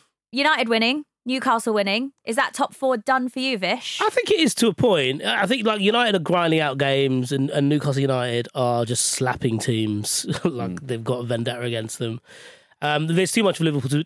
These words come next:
Speaker 2: to do because they'd have to rely on other teams beating, you know,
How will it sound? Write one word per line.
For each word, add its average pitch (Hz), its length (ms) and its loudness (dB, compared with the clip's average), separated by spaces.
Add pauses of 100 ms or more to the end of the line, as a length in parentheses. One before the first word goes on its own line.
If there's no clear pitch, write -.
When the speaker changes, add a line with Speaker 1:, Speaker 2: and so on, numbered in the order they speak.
(120)
Speaker 2:
to 165 120 0
do 147 140 2
because 127 200 -2
they'd 139 160 0
have 139 120 -4
to 127 80 -4
rely 123 200 0
on 113 80 -2
other 120 180 -4
teams 120 340 -2
beating, 113 460 -2 (960)
you 123 80 -2
know, 107 100 -6